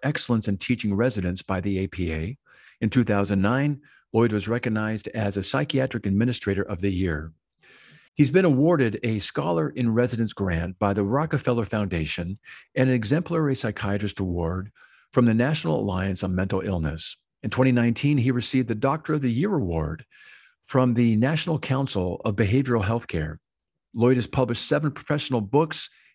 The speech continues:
and six books for lay audiences, and he is currently the chief medical officer for Bongo Media and holds leadership roles in a number of dot-coms, including Get Help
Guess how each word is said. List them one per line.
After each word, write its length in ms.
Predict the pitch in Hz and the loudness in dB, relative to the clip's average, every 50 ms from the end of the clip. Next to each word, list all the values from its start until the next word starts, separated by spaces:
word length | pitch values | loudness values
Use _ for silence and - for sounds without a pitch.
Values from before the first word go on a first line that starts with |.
| _ - | _ -4
and 120 | 101 98 | -4 -2
six 240 | - - 151 151 - | 0 -2 -2 -2 -2
books 240 | - - 135 135 - | -2 -2 -2 -2 -2
for 100 | - 101 | -2 -2
lay 220 | 98 104 107 107 | 0 0 2 2
audiences, 640 | 104 101 104 101 95 90 87 - - 71 73 80 - | 0 0 0 0 -2 -2 -4 -6 -8 -8 -8 -6 -2
and 100 | 117 127 | 0 2
he 60 | 147 | 2
is 100 | 160 143 | 2 2
currently 500 | 151 - - - 196 214 202 170 143 131 | 0 -4 -2 0 0 0 0 0 0 0
the 100 | 110 107 | -2 -2
chief 340 | - - - - 196 196 - | -4 -6 -6 -6 -4 -4 -2
medical 320 | 151 147 147 143 - 117 | -2 -2 0 0 0 0
officer 580 | 113 110 113 107 - 92 - - 87 82 80 - _ _ _ - - | 0 0 -2 -4 -6 -8 -8 -8 -8 -8 -10 -12 _ _ _ -12 -6
for 120 | - 101 | -6 -2
Bongo 380 | 92 95 107 110 120 113 113 107 | 2 2 2 4 4 2 2 0
Media 580 | 101 98 101 98 95 90 82 73 71 73 - - | 2 0 0 0 0 0 -2 -2 -2 -4 -6 -2
and 140 | - 104 101 | 0 0 2
holds 280 | 98 117 123 117 110 110 | 4 4 2 2 2 2
leadership 440 | 113 123 127 139 - - 135 - | 2 2 2 0 -2 -4 -4 -2
roles 380 | - 104 95 95 95 101 98 - | 0 0 0 0 0 -2 -4 -4
in 120 | - 104 | -4 -2
a 80 | 98 98 | -2 0
number 300 | 95 98 117 131 147 135 | 2 2 2 2 2 2
of 140 | 120 104 104 | 0 2 2
dot-coms, 720 | 107 98 101 - - - - 82 82 82 82 92 92 - | 0 0 -2 -4 -8 -10 -8 -6 -6 -6 -6 -6 -6 -6
including 380 | 95 - - 117 107 101 92 90 | -6 -2 0 0 0 0 0 2
Get 180 | 98 127 147 | 2 0 0
Help 400 | 127 95 113 120 123 127 - - | 0 -2 -2 -2 -2 -2 -4 -8